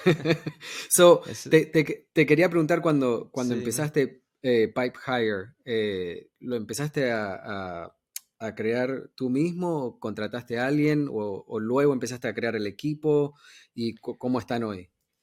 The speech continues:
Speaker 2: Básicamente, la persona que yo contraté después de que yo dejé de hacer mi website, esa persona que me hizo el website siguiente era un amigo de la infancia de Colombia. Y él, él se llama Rubén,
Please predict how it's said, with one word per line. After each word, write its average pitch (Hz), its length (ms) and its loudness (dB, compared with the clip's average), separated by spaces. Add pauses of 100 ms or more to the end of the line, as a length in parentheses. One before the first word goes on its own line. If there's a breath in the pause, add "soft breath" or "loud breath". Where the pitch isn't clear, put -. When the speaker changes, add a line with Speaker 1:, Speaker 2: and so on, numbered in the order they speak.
(840 soft breath)
Speaker 2:
Básicamente, 165 920 -4 (380)
la 135 160 -8
persona 113 420 -8
que 156 140 -10
yo 120 280 -10
contraté 123 500 -12
después 107 460 -12
de 107 120 -18
que 127 200 -18
yo 98 480 -14
dejé 110 280 -14
de 110 40 -8
hacer 110 240 -12
mi 117 120 -10
website, 110 640 -12 (320)
esa 113 300 -16
persona 110 520 -14
que - 100 -20
me 120 140 -14
hizo 98 200 -18
el 101 80 -16
website 104 520 -14
siguiente 107 1000 -14
era 95 140 -10
un 98 100 -14
amigo 104 680 -14 (180)
de 101 260 -16
la 92 120 -16
infancia 98 600 -16
de 95 120 -20
Colombia. 98 560 -20 (880)
Y 113 160 -8
él, 107 720 -8
él 98 280 -16
se - 80 -20
llama 101 180 -14
Rubén, 127 440 -14